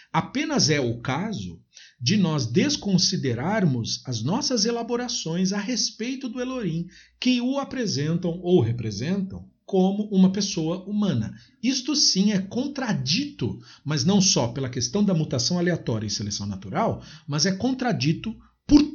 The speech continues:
toda a realidade, né, em quaisquer das suas manifestações. E aí nós partimos para a terceira pergunta que o Slifkin nos traz, que é a seguinte:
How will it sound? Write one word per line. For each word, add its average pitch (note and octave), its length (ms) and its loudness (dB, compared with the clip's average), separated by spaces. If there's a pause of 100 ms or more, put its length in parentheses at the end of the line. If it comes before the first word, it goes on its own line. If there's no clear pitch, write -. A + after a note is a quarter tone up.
(100)
toda D#3 580 2
a B2 80 -6
realidade, A#2+ 840 -2 (400)
né, D#3 200 0
em D#3 80 4
quaisquer D#3+ 540 0
das E3 160 0
suas A#2 400 -4 (220)
manifestações. - 880 -8 (1120)
E B3+ 60 0
aí C4+ 100 0
nós C4+ 140 -2
partimos F#3+ 520 2
para D3+ 160 -2
a - 60 -4
terceira D3 640 0
pergunta B2+ 800 -2
que C3 60 -12
o - 20 -6
Slifkin B2 480 -4
nos D3 180 -4
traz, F3 300 -4
que - 80 -4
é F3+ 40 2
a E3+ 40 0
seguinte: B2 460 -4